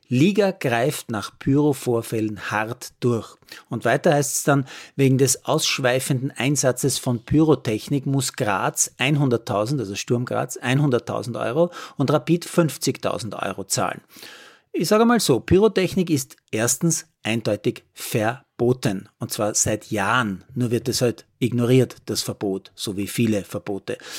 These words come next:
Und zweitens gibt's Länder, wo nach, äh, solch idiotischer und völlig sinnbefreiter Einräucherung Spiele abgebrochen oder gar nicht erst gestartet werden.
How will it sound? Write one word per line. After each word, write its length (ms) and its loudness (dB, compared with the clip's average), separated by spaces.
Und 220 2
zweitens 580 2
gibt's 220 2
Länder, 320 4
wo 140 4
nach, 400 2
äh, 200 4
solch 320 0
idiotischer 680 2
und 140 0
völlig 300 0
sinnbefreiter 840 2
Einräucherung 1200 0
Spiele 520 2
abgebrochen 760 -2
oder 220 0
gar 180 -4
nicht 160 -2
erst 260 0
gestartet 800 -4
werden. 360 -4